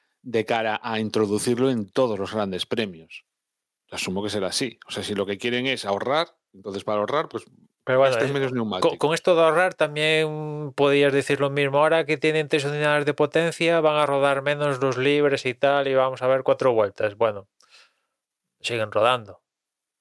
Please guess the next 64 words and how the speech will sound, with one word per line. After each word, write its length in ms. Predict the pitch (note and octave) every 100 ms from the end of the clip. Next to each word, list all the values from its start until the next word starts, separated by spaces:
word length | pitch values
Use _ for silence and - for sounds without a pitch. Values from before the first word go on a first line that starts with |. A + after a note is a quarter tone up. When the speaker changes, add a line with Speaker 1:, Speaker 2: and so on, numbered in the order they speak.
| _
Speaker 2:
Igual 320 | - G#2+ B2 B2+
no 140 | B2+
se 220 | - B2
marcan 480 | B2 B2+ B2 B2 A#2+
trescientas 560 | - B2+ - B2+ B2 B2
vueltas 440 | A#2 B2+ A#2+ A#2+
en 140 | A#2+ B2
libres, 400 | C#3+ C3+ D#3 - - - _ _ _ _ _ _
pero 160 | G2+ A2+
Speaker 1:
Ya, 60 |
pero 120 | A2
a 40 | G#2+
lo 20 |
Speaker 2:
siguen 80 | A2
Speaker 1:
mejor, 160 | C3
Speaker 2:
rodando. 140 | A#2+ A#2
Speaker 1:
pues, 180 | A#2 -
que 140 | A#2
cogen 300 | B2 - A2+
y 80 | G#2+
se 140 | A2
ponen 260 | G#2+ A2 G#2+
un 200 | A2 A2
motor 300 | A2 G#2 A2
que 80 | G#2
está 220 | - G#2
ya 260 | G2+ G#2 G#2
un 140 | G#2
poco 200 | G#2 G2+
cascado, 680 | - - - D#3 D#3 C#3+ A#2+ -
este 220 | C3 B2
tipo 180 | A2+ F2+
de 100 | F#2
cosas. 300 | - F2+ E2
Pero 140 | - G2+
es 100 | -
que 80 |
los 140 | G2+ G2
neumáticos 500 | G#2 C#3 C#3+ D#3 D3+
son 120 | C3
los 100 | G#2
que 100 | -
son. 360 | C3+ A2+ D#2 _ _
Y 80 | G#2
a 60 |
no 100 | A2
ser 160 | A#2+ A#2
que 120 | C3
luego 240 | C3 B2+
te 100 | B2
venga 340 | C3 C3 B2+ B2+
un 220 | C3 B2
fin 160 | C3+ B2+
de 100 | A#2+
semana 300 | B2 B2+ B2
raro, 300 | D3+ C3+ F#2+
como 200 | G2 F2+
puede 200 | G#2+ A2+
ser 180 | A#2
este, 260 | C3+ - F#2+
que 160 | - F#2
al 120 | F#2+
<laughs> 0 |
final 360 | - G2+ F#2